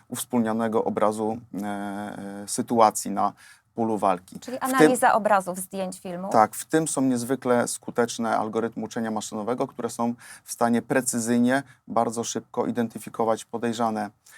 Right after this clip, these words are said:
Speaker 1: e, obiekty, rozpoznawać je i śledzić, tak?
Speaker 2: Mhm.
Speaker 1: E, to jest jedno z grubych takich zastosowań,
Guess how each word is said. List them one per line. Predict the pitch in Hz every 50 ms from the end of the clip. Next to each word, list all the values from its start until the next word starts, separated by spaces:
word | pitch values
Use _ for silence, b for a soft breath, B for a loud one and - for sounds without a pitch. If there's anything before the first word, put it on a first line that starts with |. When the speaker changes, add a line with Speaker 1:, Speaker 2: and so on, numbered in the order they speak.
| B B _ -
Speaker 1:
e, | 110 104 101 - -
obiekty, | 123 120 107 113 107 101 - - - 120 147 170 175 _ _ _ _ _ _ _ _ _ _ -
rozpoznawać | 104 117 135 131 - - 120 107 117 110 110 104 107 110 107 - -
je | 139 156
i | 151 -
śledzić, | 123 - - 120 113 101 87 82 - - - -
tak? | - - 202 - 117 - - _ - -
Speaker 2:
Mhm. | 220 220 220 262 311 311 -
Speaker 1:
E, | - - - - - - - - -
to | - 113
jest | 113 117 113 - - - - -
jedno | 120 120 113 113 113 110 104 - - - _ - - -
z | - -
grubych | 113 113 131 139 127 120 120 120
takich | - 110 - - 117
zastosowań, | 101 113 110 - - 110 - - 110 101 110 110 113